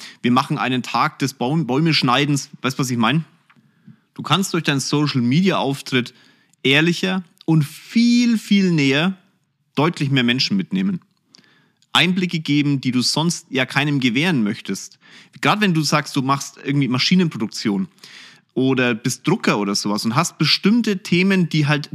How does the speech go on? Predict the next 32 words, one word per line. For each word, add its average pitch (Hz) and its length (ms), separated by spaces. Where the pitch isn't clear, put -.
dich 214 300
von 147 240
der 127 80
Masse 131 400
abheben, 107 500
dann 113 180
kannst 180 320
du 165 60
die 139 100
sehr 135 220
gut 107 200
zeigen, 123 440
musst 214 320
aber 160 160
nicht 143 160
ständig 165 380
irgendwelche 139 340
Leute 170 300
durch 131 200
deine, 117 280
durch 113 220
deine 107 180
Produktionshallen 113 760
laufen 110 300
lassen 123 300
und 143 120
kannst 202 320
vor - 160
allem 147 280
die 240 180
Schnipsel 190 520
zeigen, 160 460